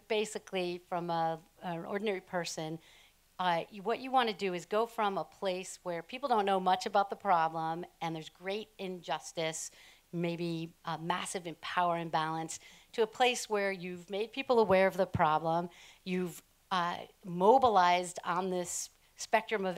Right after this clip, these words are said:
allies and opponents, people to help you along, and then you want to be able to build your power,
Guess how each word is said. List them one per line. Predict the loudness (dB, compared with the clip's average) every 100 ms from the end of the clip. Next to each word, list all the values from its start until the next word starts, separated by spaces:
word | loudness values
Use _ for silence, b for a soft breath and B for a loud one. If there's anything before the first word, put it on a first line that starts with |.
| 2
allies | 4 6 4 4
and | -4
opponents, | -6 -2 -2 0 -4 -6 -12 B B B _
people | -8 -2 -2
to | -2 -8
help | 0 0 0
you | -4 -2
along, | 0 0 0 0 -2 0
and | 2 2 4
then | 2 2
you | 0 -2
want | 2 4 4
to | -2
be | -6 -4
able | -4 -4 -6
to | -4 -2 0 -2 B B _ _ _ 2
build | 4 6 4
your | 0 -2
power, | -2 -2 2 4 4 4 0